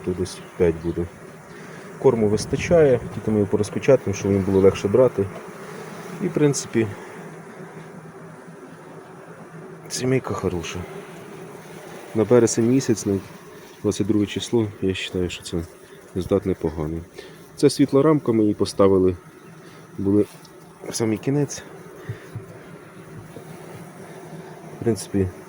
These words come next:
призимували непогано. Ну, ось така в нас картина. Зараз ми все переберемо, буде зручно одною рукою працювати.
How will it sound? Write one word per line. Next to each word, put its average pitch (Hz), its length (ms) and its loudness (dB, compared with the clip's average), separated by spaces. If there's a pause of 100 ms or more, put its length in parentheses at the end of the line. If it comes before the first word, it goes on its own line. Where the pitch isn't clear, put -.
(100)
призимували 95 380 2
непогано. 80 540 -4 (880)
Ну, 247 100 0
ось 139 140 2
така 101 220 -2
в 95 40 2
нас - 300 -2
картина. 98 500 0
Зараз 98 320 -2
ми 92 60 -2
все - 160 -4
переберемо, 110 520 2 (140)
буде 95 160 -2
зручно 98 360 -2
одною 92 180 2
рукою 92 300 0 (460)
працювати. 90 540 -2